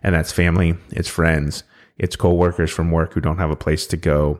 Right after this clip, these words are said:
My wife and I believe that gathering people together on that day is super important. And when you have that many gathered around your table, partaking of food that you've cooked, that they've brought, there is something magical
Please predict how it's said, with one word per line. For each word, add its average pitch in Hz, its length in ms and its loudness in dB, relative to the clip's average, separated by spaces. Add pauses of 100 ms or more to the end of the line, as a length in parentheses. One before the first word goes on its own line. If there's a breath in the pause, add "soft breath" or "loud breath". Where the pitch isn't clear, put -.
(440 loud breath)
My 85 100 2
wife 82 240 2
and 82 120 0
I 82 200 2
believe 80 600 0
that 78 400 -2 (260)
gathering 87 500 2
people 85 360 0
together 80 420 0
on 78 140 0
that 73 200 -2
day 73 220 0
is 73 220 -4
super 87 360 -2
important. 71 520 -2 (600 loud breath)
And 87 320 2
when 87 120 2
you 147 120 2
have 98 300 0
that 60 300 0
many 85 380 2
gathered 92 540 0
around 87 560 0
your 80 140 2
table, 82 680 0 (220 soft breath)
partaking 85 800 0 (300)
of - 160 -2
food 95 380 2
that 82 140 2
you've 110 240 0
cooked, - 360 0
that 78 180 -4
they've 90 340 2
brought, 78 480 -2 (640 soft breath)
there 135 260 2
is 113 100 -2
something 90 500 0
magical 71 720 -2